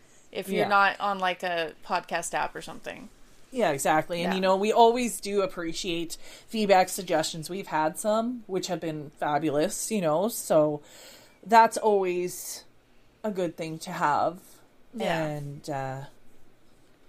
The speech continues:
Speaker 1: Try-, trying to be a little bit
Speaker 2: Yeah.
Speaker 1: more active on social media. I'm
Speaker 2: Yeah.
Speaker 1: I'm terrible at it.
Speaker 2: I
Speaker 1: I
Speaker 2: really
Speaker 1: tr-
Speaker 2: should take over, like, the, the, like, Facebook and stuff like that, since I'm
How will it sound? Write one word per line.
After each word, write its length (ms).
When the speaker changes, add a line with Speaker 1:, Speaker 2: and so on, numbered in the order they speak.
Speaker 1:
Try-, 220
trying 240
to 60
be 80
a 60
little 180
bit 100
Speaker 2:
Yeah. 40
Speaker 1:
more 120
active 380
on 120
social 360
media. 340
I'm 260
Speaker 2:
Yeah. 160
Speaker 1:
I'm 120
terrible 500
at 140
it. 240
Speaker 2:
I 80
Speaker 1:
I 40
Speaker 2:
really 260
Speaker 1:
tr- 60
Speaker 2:
should 260
take 240
over, 380
like, 360
the, 360
the, 220
like, 300
Facebook 480
and 120
stuff 240
like 140
that, 220
since 180
I'm 140